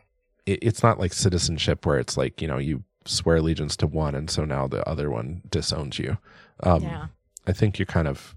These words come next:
Speaker 1: I think you can still technically sort of get away with it. But anyway, something to think about.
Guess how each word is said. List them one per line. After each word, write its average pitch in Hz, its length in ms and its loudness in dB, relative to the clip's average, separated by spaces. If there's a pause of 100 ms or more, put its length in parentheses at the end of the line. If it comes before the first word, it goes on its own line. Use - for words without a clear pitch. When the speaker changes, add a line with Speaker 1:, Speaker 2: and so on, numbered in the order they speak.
(120)
Speaker 1:
I 101 40 -10
think 101 240 -2
you 85 80 0
can - 200 -8
still - 400 -2
technically - 640 -6 (440)
sort 67 240 -2
of - 200 -10 (560)
get 71 140 -2
away 67 180 -2
with 58 180 -4
it. - 200 -8
But - 420 0
anyway, 104 300 8
something 156 280 8
to 117 80 8
think 87 160 -2
about. 78 220 0